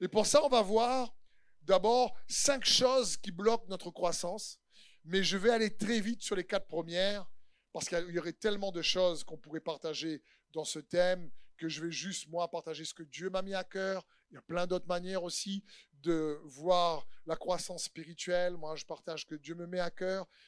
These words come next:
Et sur ces cinq points, je vais surtout mettre l'accent sur le dernier point. Les autres points,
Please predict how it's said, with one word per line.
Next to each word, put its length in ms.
Et 20
sur 180
ces 140
cinq 380
points, 280
je 120
vais 120
surtout 600
mettre 220
l'accent 500
sur 280
le 120
dernier 400
point. 380
Les 280
autres 160
points, 460